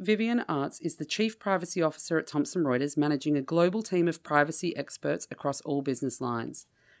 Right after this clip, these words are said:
Prior to joining Thomson Reuters in twenty seventeen, she was Managing Director and Global Head of Privacy, Legal,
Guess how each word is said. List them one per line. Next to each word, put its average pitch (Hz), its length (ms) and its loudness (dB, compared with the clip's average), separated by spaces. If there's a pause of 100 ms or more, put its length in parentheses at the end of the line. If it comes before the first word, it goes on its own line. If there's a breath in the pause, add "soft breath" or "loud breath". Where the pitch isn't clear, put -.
Prior 208 280 6
to 220 100 -2
joining 151 320 4
Thomson 147 380 -2
Reuters 131 320 2
in 139 240 0
twenty 135 340 0
seventeen, 135 600 0
she - 120 -6
was 131 140 -2
Managing 151 380 2
Director 135 500 -2
and 139 100 -2
Global 139 300 0
Head 127 160 -4
of - 140 -6
Privacy, 135 640 0
Legal, 147 420 -2